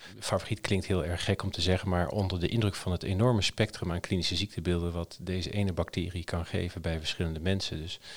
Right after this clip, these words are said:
heel vaak asymptomatisch dragerschap, je merkt er niks van. Als je echt een bacteriële, eh, keelontsteking hebt, hè, dus een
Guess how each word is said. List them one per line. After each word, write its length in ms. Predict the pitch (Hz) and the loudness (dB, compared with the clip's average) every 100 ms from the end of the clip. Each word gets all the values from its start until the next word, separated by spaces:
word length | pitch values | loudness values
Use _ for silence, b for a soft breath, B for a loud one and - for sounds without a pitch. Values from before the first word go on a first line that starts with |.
| B B B B B B | B B B B B B
heel 280 | - 113 104 | 4 4 6
vaak 280 | - 82 | 2 2
asymptomatisch 680 | - 95 98 90 90 87 90 | 2 2 2 2 0 0 -2
dragerschap, 580 | 98 113 110 - 113 - | 2 2 4 2 0 0
je 80 | 90 | 0
merkt 220 | 82 - | -2 -2
er 80 | 98 | 0
niks 200 | 127 - | 0 0
van. 340 | 104 107 107 - | 0 0 -2 -4
Als 200 | 92 - | 0 0
je 60 | - | 2
echt 240 | 101 - | 0 0
een 120 | 87 | 0
bacteriële, 720 | 98 92 - 90 87 80 78 - - | 0 0 -2 -2 0 0 -2 -6 -10
eh, 80 | 80 80 | -8 -6
keelontsteking 720 | - 117 123 117 110 107 101 | 0 0 2 0 -2 -2 -2
hebt, 160 | 104 110 | -2 -2
hè, 200 | 107 113 | -4 -4
dus 180 | 82 - 92 82 | -6 -8 -8 -8
een 140 | 82 | -10